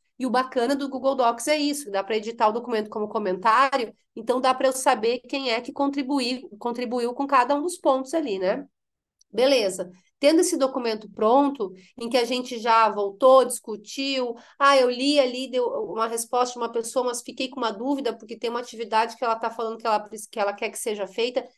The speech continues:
e que vem do meu time, então já vou lá, co-, coloco um comentário, esse cara já responde no meu comentário." Então, a gente tem,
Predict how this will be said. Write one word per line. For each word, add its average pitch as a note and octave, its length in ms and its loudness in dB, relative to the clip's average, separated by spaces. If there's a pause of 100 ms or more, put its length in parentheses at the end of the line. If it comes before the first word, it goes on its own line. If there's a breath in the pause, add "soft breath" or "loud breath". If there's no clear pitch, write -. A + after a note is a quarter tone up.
(160)
e A#3+ 100 -8
que A#3 160 -8
vem A3 240 0
do A3 80 -10
meu G3+ 220 -2
time, C#4 580 -2
então A#3 220 -4
já A#3 140 0
vou A3 180 0
lá, A#3 200 4
co-, - 180 -6
coloco A#3 340 0
um A3+ 60 -10
comentário, A3 480 0
esse - 220 -4
cara A3 220 -2
já A3 120 -6
responde G#3+ 440 -6
no A3 100 -10
meu A3 140 -6
comentário." A#3+ 800 0 (460 soft breath)
Então, C#4+ 160 8
a E4 40 8
gente D#4+ 240 4
tem, D4 300 -2